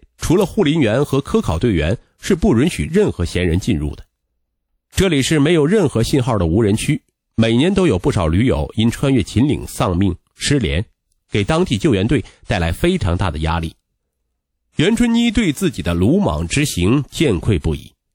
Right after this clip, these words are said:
回到西安，她反思了很久，才渐渐回过神来。直到今天，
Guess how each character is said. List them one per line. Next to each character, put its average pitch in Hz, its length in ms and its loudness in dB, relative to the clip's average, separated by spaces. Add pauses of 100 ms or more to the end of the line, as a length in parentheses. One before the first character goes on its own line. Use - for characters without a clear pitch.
(480)
回 - 200 -2
到 143 120 0
西 127 180 -4
安， 120 180 -2 (180)
她 127 120 -2
反 101 240 -2
思 - 140 -2
了 104 80 0
很 113 240 -2
久， 76 300 -2 (100)
才 - 180 -2
渐 117 200 0
渐 85 140 -2
回 82 180 -4
过 92 120 -2
神 80 200 -8
来。 - 140 -8 (1000)
直 170 140 0
到 180 140 2
今 190 200 -2
天， 135 280 0